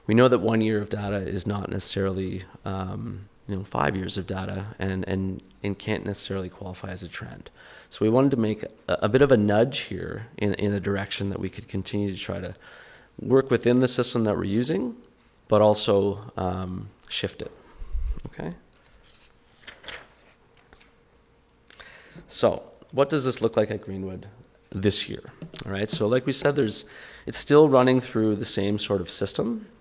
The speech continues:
right? With our advisors, um, we have these lessons, this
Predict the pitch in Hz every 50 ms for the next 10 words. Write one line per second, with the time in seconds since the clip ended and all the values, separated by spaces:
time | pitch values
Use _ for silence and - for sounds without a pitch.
0 | _ - - - 113 123 151 185 - - - - - - - 117 - - 131 127
1 | 123 107 101 98 101 104 104 98 104 104 95 - - - - - - - - -
2 | - - - _ _ - 98 101 98 92 95 95 90 - - - - _ _ _
3 | _ - 110 110 107 101 110 107 104 104 110 101 98 92 92 92 - - 95 90
4 | 87 - - - - - 95 -